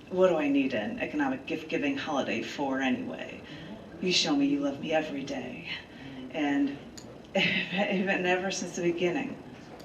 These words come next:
I have loved you every day. Not just Valentine's Day.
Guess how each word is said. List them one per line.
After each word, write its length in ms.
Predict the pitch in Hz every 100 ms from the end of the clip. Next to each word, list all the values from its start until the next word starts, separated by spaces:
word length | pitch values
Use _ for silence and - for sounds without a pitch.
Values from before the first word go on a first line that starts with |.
| -
I 120 | 160
have 200 | 156 156
loved 260 | 156 156 123
you 160 | - - - - - - - - - - -
every 260 | 180 165 139
day. 220 | - - - - - - - 302 254 - - - -
Not 200 | - -
just 240 | 151 -
Valentine's 640 | 180 - - - - 202 170
Day. 340 | 165 165 -